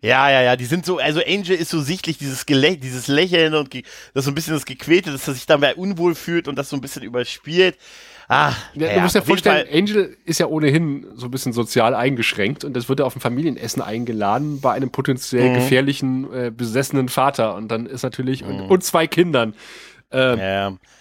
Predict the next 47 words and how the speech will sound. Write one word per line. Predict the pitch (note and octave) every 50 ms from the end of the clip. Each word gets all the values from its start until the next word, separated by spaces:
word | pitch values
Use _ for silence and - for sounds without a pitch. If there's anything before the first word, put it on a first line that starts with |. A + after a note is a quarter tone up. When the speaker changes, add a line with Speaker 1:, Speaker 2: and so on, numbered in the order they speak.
| _ _ -
Speaker 1:
Ist | -
schon | - C#3 C#3
eine | G#2
angespannte | B2+ D#3 D3 - - B2 C3+ C3+ A2+
Situation, | A#2 B2 A2 A#2+ A#2 A2+ - - B2+ B2
Speaker 2:
damit | B2 C#3+ D#3 D3+
Speaker 1:
ja. | -
Speaker 2:
muss | D#3+ D3 -
er | E3+
erstmal | C#3+ D3 - C#3 B2+
klarkommen, | B2+ - - D3 E3+ - - B2 B2+ D3+
aber | C3+ B2+ B2+
ich | C3 B2+
finde, | - D#3+ D#3+ C#3
er |
macht | B2 B2+ C3 B2+ -
es | C#3 C3 -
ganz | - B2 A#2 - -
gut. | - G3+ G#3 - - -
Vor | - - - B2+
allen | B2+ C3
Dingen, | C3+ C3 C3+ C#3
äh, | - C3 B2+ B2+ B2+ B2+ B2+ B2 A2
hat | A#2+ C3+
er | D3+ C#3+ C3 C3 A2+ G#2 -
wohl | _ - C#3 C#3
eine | C#3 B2+
ganz | C3+ B2+ -
gute | - D3+ C#3+ C#3
Chemie | C3 - - C3 B2+ C3 D#3+
zu | D#3+ - -
dieser | B2+ B2 A#2 A2+ A2
Tochter | - D#3 E3+ - - G3+ F#3 F3
auch, | D3+ E3 F#3 E3+ - - -
äh, | D3 C3+ A#2+
weil | C3 C3+ C3+
die | C#3 D3 C3
hat | D3 D#3+
ja | - D#3+
quasi, | - - - C#3 - G#2+ C#3+ D3 C#3+ C#3+ C#3
Speaker 1:
Ja. | - C3 C3+ C3+ C3+
Speaker 2:
äh, | C3 B2+ B2 _ - - - - - -
das | - D3 - -
prangere | - - E3 E3+ G3 G3+ F#3 F3 D#3+
ich | D3+ C3+ -
bitte | - C#3+ - C3
an, | G#2 C3 F#3 -